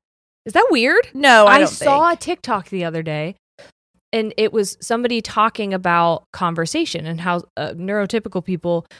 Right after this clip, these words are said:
Speaker 1: believe that conversations should be like a tennis match. Like, we just volley it back and forth, and, like, y-, you share something, and then I share something, and we go back and forth. And that's not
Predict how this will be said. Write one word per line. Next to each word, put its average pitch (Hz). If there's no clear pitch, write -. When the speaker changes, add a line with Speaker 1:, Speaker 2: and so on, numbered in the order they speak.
Speaker 1:
believe 185
that 175
conversations 180
should 170
be 165
like 156
a 160
tennis 277
match. 151
Like, 170
we 170
just 165
volley 156
it -
back 143
and 156
forth, 185
and, 165
like, 151
y-, 123
you 175
share 170
something, 165
and 160
then 147
I 151
share 156
something, 151
and 160
we 165
go 165
back 156
and 151
forth. 170
And 170
that's 160
not 151